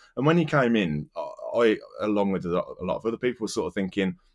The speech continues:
"We've got him here for thirty, thirty-five million. Why have none of Europe's big boys come in for him? There must be something we're not seeing." Obviously, Emery loves him, but is he really all that good? He really is. He, he would be a, a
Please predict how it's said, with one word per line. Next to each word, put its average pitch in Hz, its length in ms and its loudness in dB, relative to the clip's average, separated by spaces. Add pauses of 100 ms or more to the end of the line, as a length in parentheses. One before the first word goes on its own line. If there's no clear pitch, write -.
(120)
"We've 110 120 -10
got 131 140 6
him 127 100 0
here 78 140 0
for 82 120 -8
thirty, 95 420 0
thirty-five 92 600 0
million. 85 300 -2
Why 110 220 2
have 107 240 0 (360)
none 107 240 2
of 95 140 0
Europe's 104 460 2
big 107 220 -4
boys 117 280 2
come 123 180 -4
in 123 80 -4
for 127 280 0
him? 143 120 2
There 101 100 2
must 110 260 -2
be 98 100 -2
something 98 360 -4
we're 95 160 2
not 87 180 -2
seeing." 117 380 0
Obviously, 92 320 -2
Emery 95 240 2
loves 101 340 -2
him, 87 140 0
but 90 200 -2
is 101 120 -8
he 98 80 -8
really 110 300 0
all 110 160 2
that 110 200 2
good? 147 280 2 (440)
He 98 80 0
really 87 360 2
is. 78 300 -4
He, 123 200 0
he 139 220 4
would 139 240 4
be 92 480 2 (340)
a, 104 60 -4
a 90 160 -6